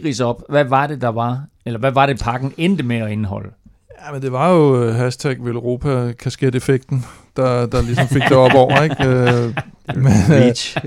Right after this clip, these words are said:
Speaker 3: reach.
Speaker 2: <laughs> ja, reach. Øhm, så var, havde vi jo, øh, den store Garmin-pakke med taske og drikkedunke og halsedisse og ass-saver, og så kom, øh, Shimano og sagde, "Vil I ikke også have sådan en Tour de France, øh, kasse med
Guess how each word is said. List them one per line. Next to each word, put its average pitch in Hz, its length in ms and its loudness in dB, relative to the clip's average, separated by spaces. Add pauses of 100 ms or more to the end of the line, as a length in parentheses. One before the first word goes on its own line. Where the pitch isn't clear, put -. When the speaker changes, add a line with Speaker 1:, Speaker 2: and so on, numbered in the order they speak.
(120)
Speaker 3:
reach. 120 400 2
Speaker 2:
<laughs> - 0 -
ja, 139 100 4 (180)
reach. 127 300 -4 (760)
Øhm, 117 1080 -2
så - 220 -4
var, 147 120 6
havde 143 220 4
vi 135 160 2
jo, 127 260 2
øh, 123 400 -4
den 131 120 -4
store 143 240 4
Garmin-pakke 127 680 0
med 120 180 -4
taske 127 560 -2
og 127 220 -4
drikkedunke 127 720 -4
og 123 100 -4
halsedisse 127 760 -4
og 120 300 -4
ass-saver, 127 880 -4
og 139 100 -6
så 139 120 -8
kom, 131 400 -6
øh, 117 300 -6
Shimano 131 460 -4
og 123 80 -4
sagde, 120 220 -4
"Vil 117 100 -4
I 117 40 -2
ikke 135 160 -2
også 131 180 -4
have 127 40 -6
sådan 127 160 -4
en 117 140 -4
Tour 120 140 -4
de 113 60 -4
France, 131 480 -6
øh, 131 220 -6
kasse 127 400 -4
med 117 340 -4